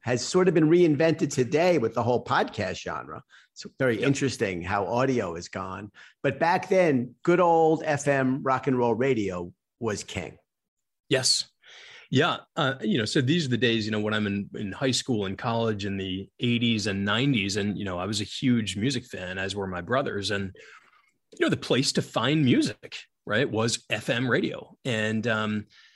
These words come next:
Speaker 2: so I kind of became a, a bit of a radio dork. I mean, I, you know, I, I was up and down the, the New York City radio dial, you know, all day long. And I started to think that it could actually be really amazing to have a career in radio behind the microphone.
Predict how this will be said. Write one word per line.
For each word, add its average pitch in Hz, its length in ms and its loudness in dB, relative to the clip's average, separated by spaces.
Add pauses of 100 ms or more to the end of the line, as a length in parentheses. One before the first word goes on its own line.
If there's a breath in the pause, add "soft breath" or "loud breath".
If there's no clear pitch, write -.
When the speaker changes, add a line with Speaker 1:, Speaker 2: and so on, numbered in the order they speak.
(140 soft breath)
Speaker 2:
so - 180 2
I 135 100 2
kind 147 240 -4
of 151 80 -4
became 151 240 -2
a, 131 80 2 (100)
a 117 60 -6
bit 113 160 -2
of 160 80 -4
a 117 60 -2
radio 101 440 0 (160)
dork. 101 260 -4
I - 40 -2
mean, 101 140 -2
I, 104 80 0
you 127 260 -4
know, 95 100 -6
I, 104 240 -4
I 120 80 -6
was 123 160 -2
up 127 140 -2
and 113 120 -2
down 117 280 -2
the, 104 240 -2
the 107 100 -6
New 104 80 -2
York 113 220 -4
City 113 220 -2
radio 113 320 0
dial, 101 540 -4
you 127 100 -6
know, 98 80 -4
all 135 260 2
day 120 160 2
long. 101 480 -2 (680 loud breath)
And 113 640 0 (140)
I 120 40 -2
started 123 480 2
to 131 80 0
think 170 280 -2
that 101 280 -4
it 104 160 -10
could 110 120 -4
actually 107 320 -4
be 107 320 -2
really 123 180 0
amazing 117 380 2
to 101 60 -4
have 101 100 -6
a 104 40 -6
career 110 680 -2
in 120 120 0
radio 110 400 0
behind 101 300 -4
the 95 60 -4
microphone. 147 580 -6